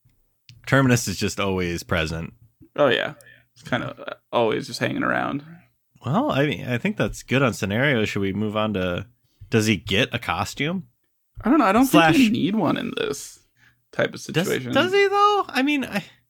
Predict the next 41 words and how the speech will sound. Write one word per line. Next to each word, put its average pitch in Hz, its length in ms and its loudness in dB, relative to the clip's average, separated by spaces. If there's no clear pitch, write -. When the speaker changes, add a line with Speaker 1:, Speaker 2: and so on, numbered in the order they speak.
Speaker 2:
Uh, 151 300 4
maybe 156 280 4
a 131 80 4
purple 123 400 0
jumpsuit. 127 640 -2
Speaker 1:
I 170 100 0
think 294 200 2
he 156 160 2
needs 123 260 2
some 131 140 -4
sort 107 180 -4
of 82 80 -6
jumpsuit. - 680 -10
I 147 60 2
think 254 300 0
too 269 160 6
many 208 180 4
times, 101 500 0
Tanner, 90 320 -6
we, 92 160 -4
we 98 140 -4
just 98 240 -4
say, 92 300 -2
"Ah, 165 240 2
he's 131 200 -2
just 135 200 -6
dressed 135 220 0
like 123 160 -2
a 120 40 -2
regular 120 340 -2
m-, 123 160 -8
dude." 139 160 2
Speaker 2:
Yeah, 180 300 6
'cause 180 140 -6
that's, 233 160 -2
like, 190 140 2
what 127 120 6
everything 120 300 2
does 113 320 -2
anymore. 107 580 -2
Speaker 1:
Yeah. 107 480 0